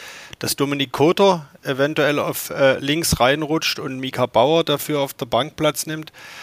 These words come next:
Aber ansonsten gibt's wenig Anlass zu en-, äh, zu wechseln oder zu, zu,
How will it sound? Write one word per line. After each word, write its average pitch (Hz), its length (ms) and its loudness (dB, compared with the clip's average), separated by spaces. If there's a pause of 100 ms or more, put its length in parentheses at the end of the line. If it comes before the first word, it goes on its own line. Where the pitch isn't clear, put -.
(240)
Aber 123 400 4
ansonsten 139 920 -2
gibt's - 560 -2 (800)
wenig 127 500 0
Anlass 139 420 2
zu - 240 -4
en-, 131 540 -4
äh, 131 320 2
zu 120 180 -4
wechseln 143 420 -2
oder 127 160 -4
zu, 117 280 -2
zu, 120 260 -4